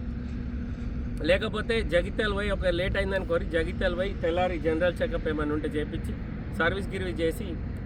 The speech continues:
ఆ, నెక్స్ట్ డే మార్నింగ్ తీసుకొని సార్కి అప్ప చెప్పేస్తాడు. ఈ బండి నేను కస్టమర్కు ఢిల్లీలో రెండు వేల పద్దెనిమిది జనవరి రిజిస్ట్రేషన్, ఆ, మారుతి S-Cross Zeta టాప్ ఎండ్ మోడల్ కస్టమర్కు డెలివరీ తోటి మాట్లాడుకున్నా సార్.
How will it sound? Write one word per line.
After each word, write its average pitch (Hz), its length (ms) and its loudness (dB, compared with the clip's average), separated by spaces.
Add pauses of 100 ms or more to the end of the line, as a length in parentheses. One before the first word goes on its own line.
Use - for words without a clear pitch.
(160)
ఆ, 135 60 2
నెక్స్ట్ 185 300 2
డే 214 140 0
మార్నింగ్ 185 420 2
తీసుకొని 180 300 0
సార్కి 143 300 0
అప్ప 127 140 -4
చెప్పేస్తాడు. 123 420 -2
ఈ 170 100 0
బండి 185 300 2
నేను 190 220 0
కస్టమర్కు 180 540 0
ఢిల్లీలో 175 480 2 (400)
రెండు 196 240 8
వేల 254 160 10
పద్దెనిమిది 233 520 4
జనవరి 214 340 4
రిజిస్ట్రేషన్, 214 520 0 (580)
ఆ, 147 200 2
మారుతి 240 480 6
S-Cross 254 360 6
Zeta 247 720 6
టాప్ 202 220 6
ఎండ్ 233 140 8
మోడల్ 233 300 6 (640)
కస్టమర్కు 254 680 8 (340)
డెలివరీ 254 340 10
తోటి 254 200 6
మాట్లాడుకున్నా 214 580 2
సార్. 196 200 0